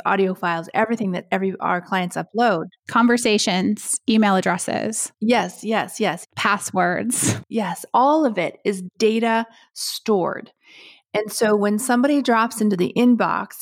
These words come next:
Speaker 1: and makes a very flippant request or wants something done for free or wants something tailored to them specifically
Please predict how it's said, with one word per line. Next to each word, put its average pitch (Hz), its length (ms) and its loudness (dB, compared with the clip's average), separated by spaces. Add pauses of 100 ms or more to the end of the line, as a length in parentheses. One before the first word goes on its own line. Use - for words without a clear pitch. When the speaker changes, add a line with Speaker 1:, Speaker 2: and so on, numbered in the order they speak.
Speaker 1:
and 202 220 0
makes 208 420 -2
a 190 280 0
very 202 420 -2 (160)
flippant 220 640 -2
request - 840 -4 (560)
or 196 720 2 (100)
wants 220 380 0
something 226 300 2
done 208 180 0
for 196 180 -2
free 175 420 -2
or 190 220 0
wants 226 560 -2
something 202 720 0
tailored 240 600 2
to 214 100 -4
them 185 300 2
specifically 175 880 -2